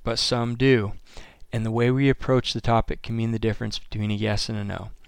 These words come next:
Here's some tips on getting permission." Um, and,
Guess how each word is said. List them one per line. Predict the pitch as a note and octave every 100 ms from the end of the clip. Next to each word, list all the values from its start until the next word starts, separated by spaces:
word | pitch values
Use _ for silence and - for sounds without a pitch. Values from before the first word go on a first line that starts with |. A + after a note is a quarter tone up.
| - - - - - -
Here's | - D3 D3+
some | - B2+
tips | - A#2+ - - -
on | A2+ G#2
getting | G#2 G#2 G2+ G#2 A#2 -
permission." | - G2+ F#2+ - F#2+ - - - _ _ _ _ _ - _ - - - - - - - - -
Um, | G2 F#2+ - _
and, | C#3 C3+